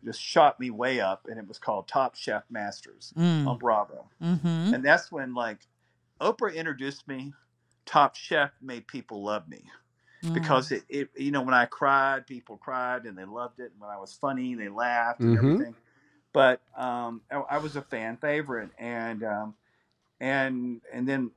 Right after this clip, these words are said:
Speaker 1: uh, and what happened was I was, and I was huge. I could show you a picture you would just not, you would just not believe. This is before As, okay?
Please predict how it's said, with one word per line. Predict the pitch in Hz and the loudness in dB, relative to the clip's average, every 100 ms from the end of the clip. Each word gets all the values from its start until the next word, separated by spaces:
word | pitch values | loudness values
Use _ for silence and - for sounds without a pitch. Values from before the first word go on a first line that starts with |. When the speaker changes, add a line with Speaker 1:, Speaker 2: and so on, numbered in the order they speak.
| - | -18
Speaker 1:
uh, | - - | -18 -12
and | 131 | -2
what | 131 143 | 6 8
happened | 151 156 - 175 | 10 8 6 4
was | 120 110 107 113 - | 4 4 2 0 0
I | 131 | 2
was, | 127 143 | 2 -2
and | 135 147 | 0 2
I | |
was | 196 180 | 2 -2
huge. | - - - 220 147 107 139 | -8 -12 -6 0 0 0 0
I | 165 | 0
could | 156 | -2
show | - 160 | 0 2
you | 143 131 | 2 0
a | |
picture | - 139 - 127 | -2 -6 -4 -6
you | 135 | -4
would | 123 | -6
just | 107 104 - | -6 -8 -4
not, | 117 110 - | 0 0 -2
you | 123 | -6
would | 113 101 | -4 -8
just | 101 - | -8 0
not | 120 104 | 2 2
believe. | 107 110 101 - | 2 0 0 2
This | 156 175 | 2 2
is | - | 0
before | 127 - 127 120 110 113 | 0 6 8 8 6 0
As, | 104 98 95 - | -2 -2 -4 -10
okay? | 92 113 | -10 -10